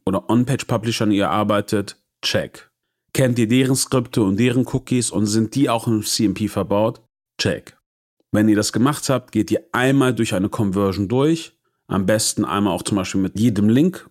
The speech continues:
von jedem Publisher und testet es durch. Wenn alles funktioniert, fragt ihr einmal das Netzwerk, ist alles sauber? Ja. Am besten, ihr redet dann auch nochmal mit dem Affiliate und sagt, hey, ihr ladet die Ausskripte, passt das alles? Ja.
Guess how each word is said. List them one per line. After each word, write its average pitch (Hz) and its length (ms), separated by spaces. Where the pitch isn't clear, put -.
von 107 220
jedem 104 200
Publisher 160 600
und - 160
testet 113 400
es - 160
durch. - 340
Wenn 98 160
alles 120 300
funktioniert, 117 800
fragt 117 280
ihr - 100
einmal 113 220
das - 120
Netzwerk, 139 540
ist - 160
alles 98 260
sauber? 117 600
Ja. 85 180
Am 95 140
besten, 147 360
ihr 110 120
redet 117 280
dann 135 140
auch 123 80
nochmal 107 240
mit 104 140
dem 104 60
Affiliate 131 560
und 110 120
sagt, 110 160
hey, 117 220
ihr 110 80
ladet 110 260
die 98 80
Ausskripte, 143 680
passt - 320
das 143 160
alles? 123 400
Ja. 87 240